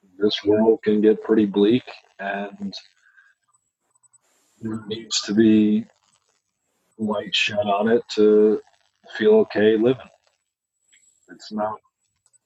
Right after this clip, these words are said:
it's not an accident that we all have senses of humor. It's not an accident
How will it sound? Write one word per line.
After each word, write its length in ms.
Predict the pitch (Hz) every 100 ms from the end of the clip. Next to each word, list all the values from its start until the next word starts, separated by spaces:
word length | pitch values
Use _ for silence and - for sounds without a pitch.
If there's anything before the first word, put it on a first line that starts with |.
| _
it's 180 | 104 -
not 160 | 127
an 120 | 120 104
accident 540 | 110 110 117 107 98
that 160 | 107 95
we 100 | 98
all 300 | 95 98 92
have 160 | 92 82
senses 420 | - 87 - -
of 120 | 85
humor. 400 | 90 92 104 107 _ _ _ _ _
It's 180 | 92 -
not 140 | 110
an 80 | 101
accident 480 | 95 95 - - 95